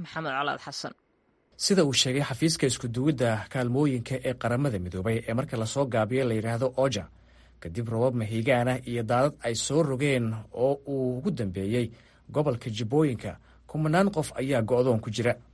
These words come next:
Speaker 2: Roobabkan culus oo soo bilowday bishii la soo dhaafay ee Oktoobar ayaa sare u qaaday heerkii biyaha webiga Jubba,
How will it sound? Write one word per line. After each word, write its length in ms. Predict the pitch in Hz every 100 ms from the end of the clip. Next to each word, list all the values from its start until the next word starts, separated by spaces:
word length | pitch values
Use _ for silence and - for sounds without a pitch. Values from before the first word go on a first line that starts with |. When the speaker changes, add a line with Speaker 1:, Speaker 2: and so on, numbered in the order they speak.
| - - - - -
Speaker 2:
Roobabkan 400 | 90 117 - 110
culus 240 | 101 123 -
oo 80 | 113
soo 200 | - 135
bilowday 360 | 123 110 117 117
bishii 280 | 139 - 120
la 40 |
soo 200 | 113 139
dhaafay 460 | 120 95 110 120 113 - -
ee 80 | 113
Oktoobar 440 | - 147 110 95 _ _ _ 101
ayaa 200 | 117 113
sare 220 | 120 131
u 100 | 135
qaaday 380 | 127 117 127 131
heerkii 400 | 135 135 - 147
biyaha 380 | 127 131 135 127
webiga 300 | 123 143 123
Jubba, 320 | 110 135 107